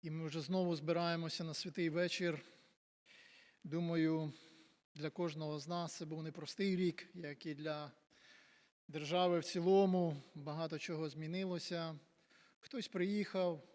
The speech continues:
хтось уїхав. Когось уже нема з нами, хтось в вічність відійшов.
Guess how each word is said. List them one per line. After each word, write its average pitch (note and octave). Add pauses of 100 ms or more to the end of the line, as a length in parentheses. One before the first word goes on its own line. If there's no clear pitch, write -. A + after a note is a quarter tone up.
(140)
хтось -
уїхав. D#3+ (1700)
Когось F#3+
уже F3
нема E3+
з D3
нами, D#3+
хтось E3
в E3
вічність E3
відійшов. D3+